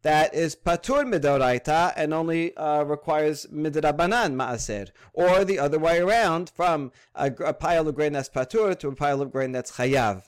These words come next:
Right, so now this would be a big problem, because, um,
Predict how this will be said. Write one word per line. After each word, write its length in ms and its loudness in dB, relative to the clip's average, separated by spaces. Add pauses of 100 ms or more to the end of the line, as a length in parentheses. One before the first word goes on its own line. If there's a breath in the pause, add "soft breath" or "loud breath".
(320 loud breath)
Right, 320 -4
so 220 0
now 200 2
this 220 4
would 120 -4
be 100 0
a 60 0
big 260 -4
problem, 420 2
because, 540 0 (260 soft breath)
um, 300 0